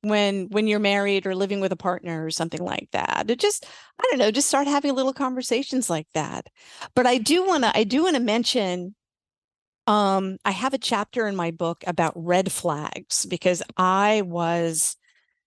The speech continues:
famous for ignoring the red flags. You know how we do, like you said, early on in the relationship, we're so in love with love and it,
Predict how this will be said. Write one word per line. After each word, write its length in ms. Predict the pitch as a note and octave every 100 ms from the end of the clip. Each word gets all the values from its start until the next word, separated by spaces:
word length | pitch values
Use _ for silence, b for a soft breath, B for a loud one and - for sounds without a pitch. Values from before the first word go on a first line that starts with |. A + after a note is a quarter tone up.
| _ _ _ _ _
famous 680 | - - A3+ A#3 G#3+ - -
for 180 | - F#3
ignoring 800 | F#3 G3+ G3+ G3 F3+ E3 D#3 E3 -
the 80 | F3+
red 240 | F3+ F3
flags. 920 | - F#3 D#3+ D#3 - - - - -
You 120 | - G3+
know 120 | G#3
how 180 | G#3+ A3+
we 140 | A#3+
do, 300 | A3 A3+ A3+
like 240 | G3+ G3
you 120 | G3+ G#3
said, 340 | - G3 F#3+
early 380 | - G3 A3+ B3+
on 500 | A#3 A3+ A3+ A3+ G#3+
in 120 | G#3
the 80 | A3
relationship, 880 | A3 G#3+ G3 G#3 - G#3 - F#3+ G3+ - b b b -
we're 100 | F#3+
so 260 | - G3+
in 120 | G#3+ G#3
love 260 | G3 G#3
with 180 | G#3+ A3
love 540 | G3 G3 F#3+ F#3+ F#3
and 160 | F#3+ F#3+
it, 160 | F3+